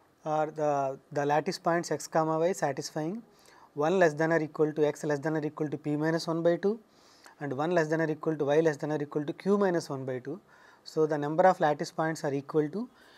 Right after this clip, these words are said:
p minus one by two into q minus one by two. Now, we note that none of these pairs satisfy the equation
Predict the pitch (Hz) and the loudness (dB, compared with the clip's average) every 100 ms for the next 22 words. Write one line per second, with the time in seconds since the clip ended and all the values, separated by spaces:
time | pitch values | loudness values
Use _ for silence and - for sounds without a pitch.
0 | - _ - 160 170 170 165 160 143 151 | -20 _ -2 0 4 4 2 -2 -2 2
1 | 160 185 170 151 - 160 151 151 147 143 | 2 2 -4 -4 -6 -4 -2 -4 -6 -8
2 | 131 131 120 123 _ _ _ _ _ - | -6 -6 -6 -12 _ _ _ _ _ -20
3 | - _ - 170 175 165 185 196 185 - | -20 _ -4 0 2 2 2 4 4 2
4 | 147 165 202 185 165 160 - 165 170 170 | -6 0 0 2 0 0 2 2 2 0
5 | 143 165 - 170 165 156 147 147 170 170 | -4 -4 0 2 6 4 2 0 0 2
6 | 143 160 | -2 -10